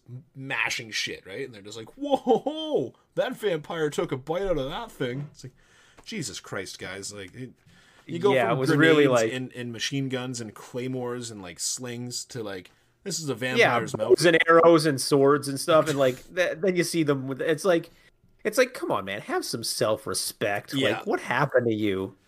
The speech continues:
Speaker 1: I love how they got rid of the one guy who basically, like, designed the whole program to, like, simulate these battles. They're just like, "Yeah, we don't need you anymore. We got the guy who does future weapons, and we got some other guy who's like,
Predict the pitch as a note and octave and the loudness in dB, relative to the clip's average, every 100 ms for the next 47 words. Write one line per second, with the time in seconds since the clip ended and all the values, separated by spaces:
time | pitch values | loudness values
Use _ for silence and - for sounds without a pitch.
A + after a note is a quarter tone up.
0 | _ - C#3 F#3 A3+ C#4+ D#3+ D#3+ A#2+ C3 | _ -6 -4 -2 0 0 0 -2 -2 -2
1 | C3 B2 A2+ B2+ B2 A#2+ A#2+ G#2 G#2+ A#2+ | -2 -4 -6 -6 -6 -6 -6 -6 -6 -8
2 | B2 A#2 A2 B2 G#2+ G2+ G2+ A2 G#2+ G2 | -8 -10 -10 -12 -10 -8 -10 -10 -10 -10
3 | A2 G2+ - G#2+ G2+ G#2 A#2+ C3+ C3+ G2+ | -10 -10 -12 -14 -12 -12 -10 -10 -8 -8
4 | G2 - B2 A#2 B2 B2+ C#3 B2 B2+ C3+ | -10 -12 -10 -6 -6 -4 -4 -4 -6 -4
5 | D#3+ D#3 B2 A#2+ B2 A2+ G2+ G2+ C#3+ C#3 | -6 -6 -8 -8 -10 -8 -6 -4 -4 -4
6 | B2+ A#2 G#2 G2 F#2+ A2 A#2+ B2 A2 A#2 | -4 -6 -8 -10 -12 -10 -10 -10 -10 -8
7 | A2 A#2 G#2 G2+ - B2 A#2+ G#2+ G#2 F#2+ | -8 -10 -12 -12 -10 -10 -10 -10 -12 -12
8 | G2+ G2 F#2+ G2 G2+ A2 G2+ G2 G2+ F2+ | -16 -16 -16 -14 -12 -12 -12 -12 -10 -10
9 | E2+ F#2+ F2+ F2 | -12 -16 -14 -16